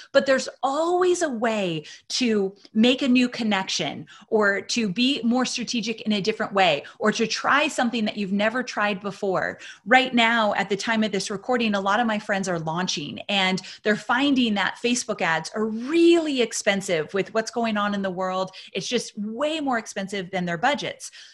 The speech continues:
So we're starting to talk about ways to get scrappy. They're in the D Ms talking to people one by one, inviting them to their masterclass. They're holding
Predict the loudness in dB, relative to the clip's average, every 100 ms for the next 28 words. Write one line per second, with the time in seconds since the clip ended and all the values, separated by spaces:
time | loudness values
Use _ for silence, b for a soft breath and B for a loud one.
0 | B 2 2 0 -8 0 0 0 -2 -2
1 | -2 -2 -2 -2 -4 -4 -2 -2 -2 -6
2 | -8 -8 -6 -4 -4 -4 -8 -4 -2 0
3 | -2 0 0 2 2 0 -4 0 2 2
4 | -4 -4 -4 -2 -2 0 2 4 4 2
5 | 2 0 0 -2 -2 2 2 2 0 -2
6 | -2 -4 0 0 0 -8 -2 -2 -2 -8
7 | B B 0 0 4 2 2